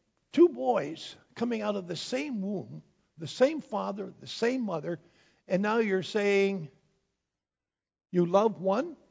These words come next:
and you hate the other? How can you do that, God? You obviously don't love us. Malachi's retort is very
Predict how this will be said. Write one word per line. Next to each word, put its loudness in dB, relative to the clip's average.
and -4
you -4
hate -4
the -4
other? -4
How 0
can -2
you 2
do -2
that, -6
God? -6
You 2
obviously 2
don't -2
love -4
us. -8
Malachi's 0
retort -4
is -4
very 0